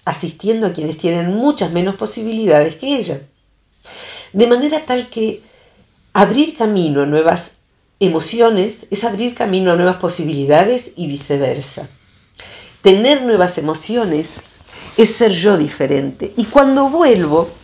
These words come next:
por ejemplo, ella que vuelve al trabajo cotidiano, ya no es la misma persona del jueves pasado. ¿Seguro? Seguro que no. Entonces eso, disponerse,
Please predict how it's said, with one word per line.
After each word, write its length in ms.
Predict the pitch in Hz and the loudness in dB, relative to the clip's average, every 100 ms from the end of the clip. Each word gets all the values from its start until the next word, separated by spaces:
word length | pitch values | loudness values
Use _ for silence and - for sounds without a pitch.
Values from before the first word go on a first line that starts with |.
| - - | -20 -6
por 140 | 160 | -2
ejemplo, 580 | 143 160 170 185 180 - 190 | -2 0 -2 -2 -2 0 4
ella 420 | 208 175 147 - - - - | 4 4 0 -2 -10 -20 -2
que 100 | 165 | 0
vuelve 400 | 165 247 226 170 | 4 6 6 4
al 100 | 151 | 2
trabajo 460 | 143 147 180 196 - | 2 2 2 0 -6
cotidiano, 800 | 170 175 160 156 147 147 147 - - - - - - - | -6 -6 -4 0 0 0 -4 -8 -16 -20 -20 -20 -20 -12
ya 180 | - 269 | -2 0
no 120 | 254 | 2
es 100 | 311 | 0
la 100 | 381 | 2
misma 280 | 151 147 131 | 2 0 -2
persona 460 | - 139 - 139 139 | -2 -4 -4 -2 -2
del 140 | 139 | -2
jueves 300 | 139 156 147 | -4 -4 -6
pasado. 680 | - 147 - 139 139 135 135 | -8 -8 0 2 4 0 -4
¿Seguro? 680 | - 175 220 330 233 131 - _ _ _ _ | 2 4 6 4 4 2 -4 _ _ _ _
Seguro 460 | - 277 302 302 - | -2 0 2 2 2
que 100 | 160 | -2
no. 240 | 147 135 135 _ _ _ _ _ _ _ - - 202 | -2 -4 -10 _ _ _ _ _ _ _ -20 -12 -2
Entonces 500 | 185 226 233 220 - | 4 4 2 -4 -2
eso, 480 | 262 - 175 165 - - - - | -2 -2 -2 -2 -4 -20 -20 -10
disponerse, 1120 | 170 214 - 233 233 233 160 139 - 147 147 | -4 -4 -2 -2 2 4 4 2 -6 -6 -8